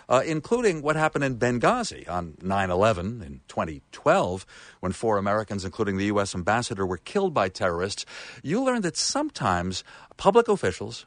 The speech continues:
who I guess are trying to do their best, also try to sell a case to the public and often seem to be citing intelligence. So your work that is unbiased, as you put it, is often used by politicians.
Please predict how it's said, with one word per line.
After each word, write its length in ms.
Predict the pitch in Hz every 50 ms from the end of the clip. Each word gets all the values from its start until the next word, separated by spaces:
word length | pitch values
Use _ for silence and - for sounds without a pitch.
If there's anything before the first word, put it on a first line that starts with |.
| _ -
who 100 | - -
I 100 | 101 101
guess 240 | 87 85 113 - -
are 60 | 123
trying 240 | - - 123 113 107
to 60 | 101
do 160 | 85 98 107
their 160 | 87 87 76 71
best, 440 | 73 107 107 87 - - - - _ _ _ _ _ _ _ _ _ -
also 320 | - - 220 247 - 233
try 200 | 180 - 180 156
to 80 | 147 131
sell 340 | - - - 196 202 208 175
a 40 | 143
case 300 | - - 175 170 147 -
to 100 | - 87
the 80 | 92
public 480 | - - - 160 160 147 151 143 143 -
and 100 | 98 90
often 220 | 104 123 - 117
seem 180 | 101 - 120 110
to 100 | - 95
be 100 | 85 90
citing 480 | - - - - 143 143 147 143 135 123
intelligence. 640 | 101 98 95 - 139 131 135 131 120 131 131 -
So 180 | - 139 127 - - - - - -
your 300 | 110 117 160 214 247 233
work 540 | 185 160 202 233 214 - - _ - - _ _ _ _ _ _ _ _ _ _
that 200 | - 120 131 127
is 120 | 123 117 - - -
unbiased, 720 | - 170 226 262 254 175 110 90 80 73 - - - -
as 140 | 87 78 -
you 100 | 82 76
put 220 | - - 80 71
it, 140 | 73 82 90 - _ _ _ _ _ _ _ _ -
is 100 | - -
often 220 | 214 226 220 208 196
used 280 | 220 247 254 240 -
by 120 | - 90 85
politicians. 640 | - - 80 76 - - - 76 - - - -